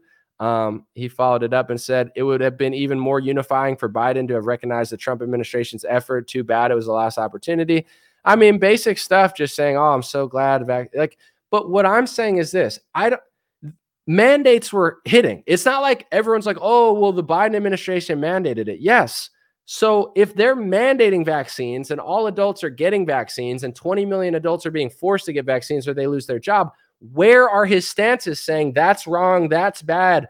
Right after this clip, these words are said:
we shouldn't do this"? If people don't get the vaccine, that's great because that's gonna stop the mandates. And if they get enough people vaccinated, we're gonna be mandated forever. And people who are unvaccinated can't go on airplanes.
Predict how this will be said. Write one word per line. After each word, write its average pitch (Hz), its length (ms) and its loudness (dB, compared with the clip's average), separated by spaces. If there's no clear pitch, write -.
we 147 100 -2
shouldn't 180 400 -2
do 185 160 2
this"? 143 300 -2
If 151 180 -4
people 196 260 -4
don't 175 240 2
get 185 140 -4
the 180 80 -2
vaccine, 175 500 0
that's 151 240 -2
great 185 340 -4
because 135 280 -6
that's 151 240 -2
gonna 165 160 -4
stop 165 340 -4
the 147 80 -6
mandates. 151 540 -2
And 123 80 -6
if 120 80 -10
they 165 200 -2
get 165 220 -6
enough 160 260 -2
people 156 240 -4
vaccinated, 131 640 -4
we're 170 140 -4
gonna 185 140 -2
be 175 100 -2
mandated 170 500 0
forever. 170 440 0
And 110 100 -8
people 170 240 -4
who 170 80 0
are 165 160 -4
unvaccinated 170 640 -4
can't 175 200 -4
go 170 100 -2
on 160 100 0
airplanes. 175 360 -2